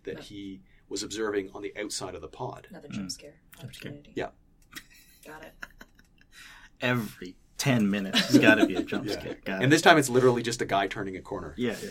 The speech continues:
Speaker 1: And,
Speaker 3: for
Speaker 1: and
Speaker 3: sure.
Speaker 1: it scares the shit out of, uh,
Speaker 3: Yeah.
Speaker 1: the audience.
Speaker 3: All right, yeah, that's a good, good moment.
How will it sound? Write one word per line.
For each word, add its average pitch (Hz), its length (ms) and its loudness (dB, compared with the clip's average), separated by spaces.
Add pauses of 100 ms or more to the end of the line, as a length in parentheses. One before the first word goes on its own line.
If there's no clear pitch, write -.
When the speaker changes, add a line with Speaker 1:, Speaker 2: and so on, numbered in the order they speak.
(140)
Speaker 1:
And, 110 100 -4
Speaker 3:
for 110 40 -2
Speaker 1:
and - 20 0
Speaker 3:
sure. 123 120 0
Speaker 1:
it 127 80 -6
scares 110 240 -8
the 92 60 -8
shit 98 220 -4
out 92 60 -4
of, 87 200 -8
uh, - 20 -8 (300)
Speaker 3:
Yeah. 98 240 -4
Speaker 1:
the 110 100 -2
audience. 87 540 -6
Speaker 3:
All 95 60 -6
right, 92 200 -4
yeah, 101 100 -8
that's 101 200 -12
a 98 40 -12
good, 101 240 -8 (120)
good 104 160 -2
moment. 117 260 -6